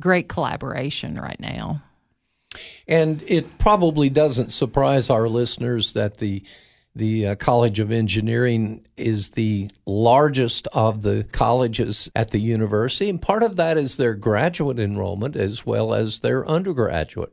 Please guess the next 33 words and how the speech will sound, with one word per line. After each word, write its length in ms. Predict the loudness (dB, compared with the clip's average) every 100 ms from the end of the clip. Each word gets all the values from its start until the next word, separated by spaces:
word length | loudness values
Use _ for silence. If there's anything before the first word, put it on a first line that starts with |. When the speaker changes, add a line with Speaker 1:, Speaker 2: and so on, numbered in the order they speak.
| -6
Speaker 2:
right? 340 | -4 -2 -6 -10 -8 0
Speaker 1:
It 200 | 2 4
is. 480 | 2 2 0 -2 0
Um, 360 | 4 4 4
and, 180 | 4 4
you 100 | 6
know, 140 | 6 6
we're 140 | 4
having 400 | 6 4 6 6
to 200 | 4 2
build 460 | 2 4 6 6 4
new 160 | 2
facilities 840 | 2 -2 0 4 4 4 2 -2 0
to 80 | 2
make 220 | 2 2
sure 260 | 2 2
that 180 | 4 2
we're 160 | 4 2
keeping 500 | 0 0 2 2 4
up 340 | 4 4 2
with 180 | 0 0
the 80 | 2
needs, 500 | 2 4 4 2 0
particularly 1000 | -2 -2 -2 -4 -2 0 2 4 2 2
of, 420 | 0 2 0 -4
um, 340 | -4 -2 -2 -4 -8 -20 -14
the 80 | -2
graduate 400 | 4 4 4 2
students 420 | 0 2 4 4
in 100 | 4
the 100 | 2
labs, 640 | 2 2 2 0 -2 -10 -18 _ _ _ _ -6
um, 640 | -4 -4 -4 -6 -8 -14